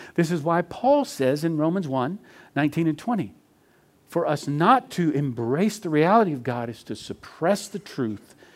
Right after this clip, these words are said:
in righteousness." More on that next week. I'll hint at it this week. He's drawing us in, but why? For what purpose?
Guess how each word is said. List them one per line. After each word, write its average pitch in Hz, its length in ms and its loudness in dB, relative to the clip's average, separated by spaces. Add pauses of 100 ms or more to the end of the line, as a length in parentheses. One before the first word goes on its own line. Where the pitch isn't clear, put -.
(340)
in 123 140 -2
righteousness." - 880 -4
More 131 300 -2
on 127 100 -2
that 143 300 -2 (320)
next 110 400 -4
week. 113 260 -6
I'll 107 160 -6
hint 135 320 -4
at 131 160 0
it - 140 -8
this 156 240 -4
week. - 240 -8 (1120)
He's 127 140 -8
drawing 160 260 2
us 156 140 -4
in, 131 140 0
but 107 160 -8
why? 104 400 -2 (880)
For 131 120 -2
what 120 260 -2
purpose? - 580 -10